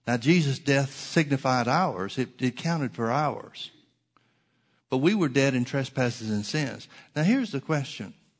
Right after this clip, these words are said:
And I, I know people don't stop and think about these things much, but I want you to for a little bit.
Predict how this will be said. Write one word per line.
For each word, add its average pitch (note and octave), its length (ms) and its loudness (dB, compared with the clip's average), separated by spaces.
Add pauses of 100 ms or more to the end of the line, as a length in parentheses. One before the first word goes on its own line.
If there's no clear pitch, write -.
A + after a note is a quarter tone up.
(760)
And D3+ 100 0
I, D#3+ 200 0
I F3+ 40 2
know G#3 140 2
people F3+ 240 2
don't C#3 180 0
stop D#3 280 0
and C3 100 -6
think D#3 160 2
about A#2+ 220 0
these A#2 180 -2
things B2+ 220 -2
much, D3 260 -4
but D3 100 -4
I F3+ 100 0
want F3 260 -4
you D#3+ 80 0
to C#3 180 -6
for A2+ 140 -6
a - 20 -2
little G2+ 200 -4
bit. - 320 -14